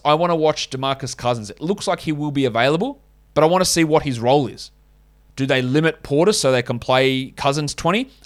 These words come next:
I would be stunned if that's the case. But watching his role, whether they play Portis and Cousins exclusively at center and no Giannis there, is going to be interesting.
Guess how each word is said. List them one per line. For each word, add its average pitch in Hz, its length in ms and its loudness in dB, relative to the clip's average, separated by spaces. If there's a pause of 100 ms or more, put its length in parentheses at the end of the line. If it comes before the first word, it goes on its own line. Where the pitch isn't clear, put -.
I 127 80 4
would 135 140 0
be 110 100 -8
stunned 147 480 0
if 156 80 0
that's 160 220 0
the 165 80 -6
case. 220 440 0 (720)
But 131 140 -2
watching 175 420 0
his 147 260 -4
role, 131 280 2
whether 151 220 2
they 139 140 0
play 135 340 0 (280)
Portis 165 320 0
and 151 120 -6
Cousins 147 400 -2
exclusively 165 800 -2
at 156 120 -4
center 185 360 0 (320)
and 123 200 -2
no 127 160 2
Giannis 135 420 0
there, 190 240 -2
is 120 140 -6
going 127 220 0
to 123 40 -4
be 110 160 -6
interesting. 98 400 -10